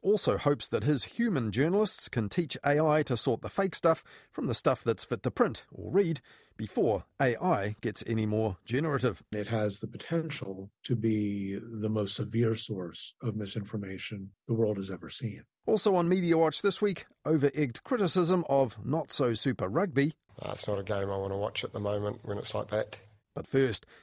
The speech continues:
Speaker 1: claims that we're too trigger-happy to declare emergencies these days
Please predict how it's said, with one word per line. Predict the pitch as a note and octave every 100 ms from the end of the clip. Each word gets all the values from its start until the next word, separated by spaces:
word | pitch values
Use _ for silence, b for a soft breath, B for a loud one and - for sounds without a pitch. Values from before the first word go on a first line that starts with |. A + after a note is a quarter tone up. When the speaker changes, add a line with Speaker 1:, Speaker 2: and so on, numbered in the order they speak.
| -
Speaker 1:
claims | G3 G#3 F3
that | C#3+
we're | C#3+ B2+
too | - F#3
trigger-happy | C#3 - E3+ C#3 E3+ - A2
to | F#2+ B2
declare | G2 - A#2+ G2
emergencies | G#2+ B2 G3+ D#3 D3 - C3+ D3
these | C3
days | - D#3 D#3